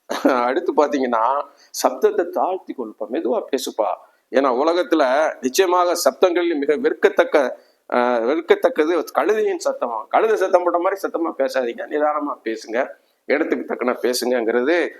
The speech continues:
இதெல்லாம் அல்லாஹ் தாலா அதுல பன்னெண்டுல ஆரம்பிச்சு, பன்னெண்டுல அவங்கள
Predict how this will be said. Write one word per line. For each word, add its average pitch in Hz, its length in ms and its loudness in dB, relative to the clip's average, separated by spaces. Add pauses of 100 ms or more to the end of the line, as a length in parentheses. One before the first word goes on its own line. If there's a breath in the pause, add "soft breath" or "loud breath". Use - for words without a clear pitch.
(260 loud breath)
இதெல்லாம் 143 580 2 (840)
அல்லாஹ் 143 280 4
தாலா 131 100 2
அதுல 127 500 0
பன்னெண்டுல 151 420 2 (160)
ஆரம்பிச்சு, 147 420 -2
பன்னெண்டுல 156 320 2
அவங்கள 143 200 0